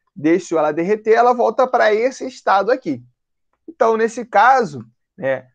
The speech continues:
quando eu tenho o gelo se transformando, ele não tem a transformação em outra substância. Então, nesse caso, é um fenômeno físico,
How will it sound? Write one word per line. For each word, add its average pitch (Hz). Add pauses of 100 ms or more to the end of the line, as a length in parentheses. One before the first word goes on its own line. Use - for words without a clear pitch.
(140)
quando 180 (800)
eu 185
tenho 143
o 175
gelo 170
se 147
transformando, 151 (320)
ele 226
não 240
tem 262
a 269
transformação 262 (300)
em 233
outra 220
substância. 226 (480)
Então, 190
nesse 202
caso, 202
é 226
um 226
fenômeno 220
físico, 226